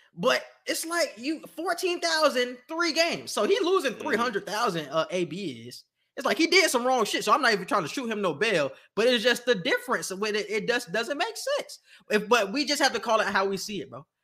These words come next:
Speaker 1: High-level white quarterback. Y'all should just come out and say that, N F L. Just, that's the difference. <laughs> I'd rather the N F L just come out and say, "This is the difference." Like, A B is
Speaker 2: High-level
Speaker 1: A B,
Speaker 2: white
Speaker 1: Aaron Rodgers is
Speaker 2: quarterback,
Speaker 1: Aaron.
Speaker 2: and
Speaker 1: Yeah.
Speaker 2: then troublesome black wide receiver.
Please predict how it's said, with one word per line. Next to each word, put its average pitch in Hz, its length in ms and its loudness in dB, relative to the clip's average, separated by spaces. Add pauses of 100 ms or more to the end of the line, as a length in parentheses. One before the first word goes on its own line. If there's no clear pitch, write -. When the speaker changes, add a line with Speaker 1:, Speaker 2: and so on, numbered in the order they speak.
(140)
Speaker 1:
High-level 285 480 6
white 277 180 2
quarterback. 311 460 2 (500)
Y'all 208 220 2 (100)
should 277 100 -6
just 277 140 4
come 285 160 2
out 240 120 4
and 196 100 -2
say 240 160 0
that, 143 180 0
N 151 80 -6
F 139 160 -8
L. 139 180 -6 (300)
Just, 170 240 -2
that's - 220 4
the 285 100 -8
difference. 311 440 -4
<laughs> 240 140 2
I'd 320 480 10
rather 294 120 6
the 262 120 10
N 294 120 10
F 285 120 8
L 277 140 10
just 254 160 0
come 277 160 0
out 262 160 4
and 233 80 -4
say, 254 260 -2 (220)
"This 269 140 -4
is 247 100 -14
the - 20 -8
difference." 135 360 -6
Like, 127 240 -18
A 254 140 0
B 277 120 0
is 269 60 4
Speaker 2:
High-level 170 440 8
Speaker 1:
A 165 60 6
B, 160 60 4
Speaker 2:
white 160 180 6
Speaker 1:
Aaron - 140 2
Rodgers 151 220 6
is 123 40 0
Speaker 2:
quarterback, 127 280 6
Speaker 1:
Aaron. - 0 - (680)
Speaker 2:
and 123 100 2
Speaker 1:
Yeah. 123 60 2
Speaker 2:
then 117 100 0
troublesome 151 640 2
black 131 300 2
wide 123 240 2
receiver. 110 460 -10